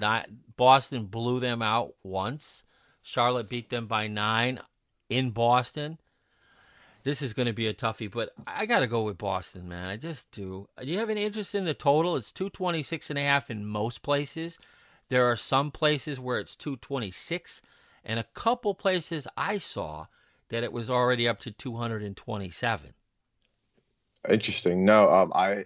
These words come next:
Speaker 2: actually have no real interest in the total. Um, I think it's, like, obviously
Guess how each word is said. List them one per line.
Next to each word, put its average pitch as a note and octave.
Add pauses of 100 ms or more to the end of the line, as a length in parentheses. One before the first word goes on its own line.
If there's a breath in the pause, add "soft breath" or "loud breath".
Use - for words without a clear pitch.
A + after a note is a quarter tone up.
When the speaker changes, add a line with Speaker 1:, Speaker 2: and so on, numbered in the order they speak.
(120)
Speaker 2:
actually A2
have F#2
no G2
real G2
interest -
in G2+
the F2
total. F#2+
Um, F2+
I E2
think F#2+
it's, E2+
like, F#2
obviously F#2